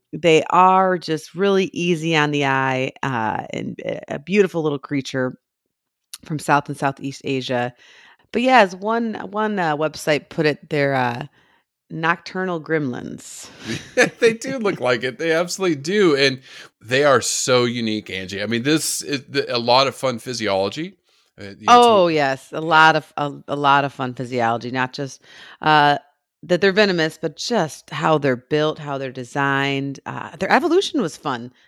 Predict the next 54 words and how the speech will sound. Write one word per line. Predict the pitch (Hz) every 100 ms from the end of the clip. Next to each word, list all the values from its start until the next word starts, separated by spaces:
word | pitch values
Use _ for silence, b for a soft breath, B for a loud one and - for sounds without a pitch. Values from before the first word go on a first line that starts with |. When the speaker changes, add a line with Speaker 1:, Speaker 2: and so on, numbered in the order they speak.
| _
Speaker 1:
this | 143 -
week, | 147 131
I | 131
thought. | - 127 110 - b b b _ _ -
Uh, | 135 - - -
so | - - 127
it | - 175
should | 220
be, | 208 208
it | 175
Speaker 2:
Well, | 277 311
Speaker 1:
should | 247
be |
a | 285
Speaker 2:
and | 170
Speaker 1:
good | 175 -
podcast. | 165 151 - 120 123 - _ -
Speaker 2:
And, | 180
uh, | 185 190
when | 185
you | 190 220
mentioned, | 208 190 170 139
you | 131
know, | 123 117
venomous | 107 113 123 127 123 -
mammals, | 110 110 117 120 101 95 92 62 52
I, | 50 80 _
I, | - 110 101 - - B B B B _ _
the, | - 117 123
the, | 120 - - 165
the | 156
only | 202 170
one | 139
that | 123
came | 131 117
to |
my | 101 95
head | 110 107 90
that | 95
I |
could | 92 85
think | 113 104
of | 95 87 87 -
was | 90 85 85
the | 90
platypus, | - 110 98 87 78 78 -
right? | 87 87 85
So | 98
that, | 107 117
we | 143
did | 139 104
that | 101
Speaker 1:
Mm-hmm. | 131
Speaker 2:
one | 90 87